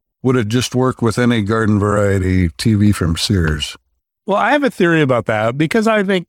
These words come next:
Speaker 2: they're making a not too subtle point, which is T V is inserting information into your brain. So I
Speaker 1: Mm-hmm.
Speaker 2: think from their point of view, they're saying any T V would work 'cause T V is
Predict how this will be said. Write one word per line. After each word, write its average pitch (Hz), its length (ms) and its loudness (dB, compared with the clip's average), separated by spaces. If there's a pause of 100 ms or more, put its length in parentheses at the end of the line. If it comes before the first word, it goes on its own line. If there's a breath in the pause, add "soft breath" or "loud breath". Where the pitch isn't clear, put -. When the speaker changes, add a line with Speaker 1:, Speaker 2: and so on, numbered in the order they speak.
(120)
Speaker 2:
they're 170 160 0
making 185 360 2
a 139 260 0
not 147 500 0
too 139 360 2
subtle 127 480 0
point, 113 500 0
which 123 320 0
is 123 360 2 (420)
T 190 180 0
V 175 260 2
is 131 160 0
inserting 127 720 0 (320)
information 135 640 0
into 117 160 2
your 104 140 0
brain. 98 480 -4 (880)
So 160 240 -2
I 170 140 2
Speaker 1:
Mm-hmm. 196 100 4
Speaker 2:
think 170 280 0 (260)
from 160 240 0
their 220 200 2
point 170 240 0
of 147 80 2
view, 139 160 2
they're 131 160 0
saying 127 280 -2
any 175 280 0
T 151 220 0
V 135 160 2
would 120 180 0
work 190 260 0
'cause 143 180 -2
T 170 180 0
V 147 140 2
is 120 100 -2